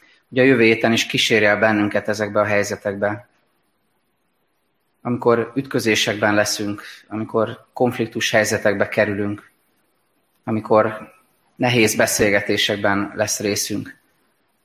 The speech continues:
amikor értékrendek csapnak össze egymással, Urunk, kérünk, hogy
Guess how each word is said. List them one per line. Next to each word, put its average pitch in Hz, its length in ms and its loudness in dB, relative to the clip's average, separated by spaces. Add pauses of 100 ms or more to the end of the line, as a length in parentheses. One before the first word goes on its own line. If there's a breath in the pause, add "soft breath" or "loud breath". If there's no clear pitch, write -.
amikor 113 320 -2
értékrendek 110 960 2
csapnak 113 400 -2
össze 107 280 0
egymással, 101 680 2
Urunk, 117 200 -2
kérünk, 107 380 0
hogy 104 300 -2